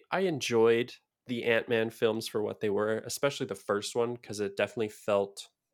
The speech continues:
more distinct in comparison to, uh, most of the films that had come out. Um, it was very much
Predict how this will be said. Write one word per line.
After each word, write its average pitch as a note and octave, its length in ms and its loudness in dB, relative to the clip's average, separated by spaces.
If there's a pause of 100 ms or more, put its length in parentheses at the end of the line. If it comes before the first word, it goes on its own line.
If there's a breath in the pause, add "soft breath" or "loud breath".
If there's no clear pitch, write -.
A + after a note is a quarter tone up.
(100)
more A2 220 2
distinct - 880 -4 (180)
in G#2 140 -8
comparison G2 800 -4
to, B2 520 -6 (640)
uh, A#2 420 -2 (100)
most G#2+ 400 2
of A2+ 60 -6
the A2+ 80 -2
films A2+ 300 0
that G#2 140 2
had G2 180 -4
come F#2+ 200 -6
out. A2+ 340 -6 (800)
Um, F#2+ 500 0
it G#2 100 -2
was G2 160 -6
very G2+ 280 4
much G2 380 -2